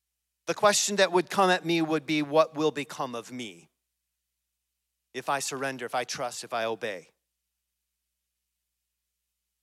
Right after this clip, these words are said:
Why are we afraid of God's plans?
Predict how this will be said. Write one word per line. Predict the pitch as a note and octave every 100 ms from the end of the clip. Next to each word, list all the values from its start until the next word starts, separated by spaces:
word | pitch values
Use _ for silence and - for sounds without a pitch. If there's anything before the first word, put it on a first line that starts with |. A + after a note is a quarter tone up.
| _ _ _ _ _ _ _ _ _ _ _ _ _ _ _ _ _ _ - -
Why | F3+
are | F#3+
we | C3+
afraid | A#2 - B2+ A#2+
of | G2
God's | A2+ A#2
plans? | - B2+ B2+ D3 -